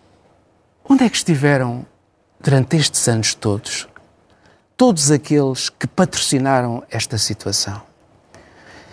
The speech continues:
O país tem noção clara, não apenas, eh, o país futebolístico, mas o país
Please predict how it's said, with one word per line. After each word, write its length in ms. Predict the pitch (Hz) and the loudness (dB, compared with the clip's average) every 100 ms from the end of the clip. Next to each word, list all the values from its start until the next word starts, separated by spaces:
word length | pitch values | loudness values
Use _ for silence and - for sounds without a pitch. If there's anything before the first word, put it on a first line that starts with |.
| - - - - - _ _ | -20 -20 -20 -20 -20 _ _
O 100 | - | -2
país 320 | 226 233 214 - | 0 4 2 4
tem 180 | 202 | 2
noção 640 | 170 151 - 175 147 131 120 131 _ _ _ _ | 2 0 0 0 2 0 -4 -12 _ _ _ _
clara, 640 | 151 156 143 127 110 117 185 _ _ _ _ _ _ _ | 0 2 2 0 -4 -6 -16 _ _ _ _ _ _ _
não 180 | - 233 | 2 4
apenas, 640 | 220 196 190 175 160 - - _ _ - | 4 2 2 2 0 -4 -8 _ _ -4
eh, 40 | |
o 300 | 143 135 156 | -2 -2 -2
país 300 | 123 151 160 | 0 4 4
futebolístico, 720 | - - 123 123 113 104 101 | 0 -4 -4 -2 -4 -8 -6
mas 220 | 170 214 202 | 0 2 2
o 60 | |
país 560 | 160 123 120 113 - | 2 2 2 0 -4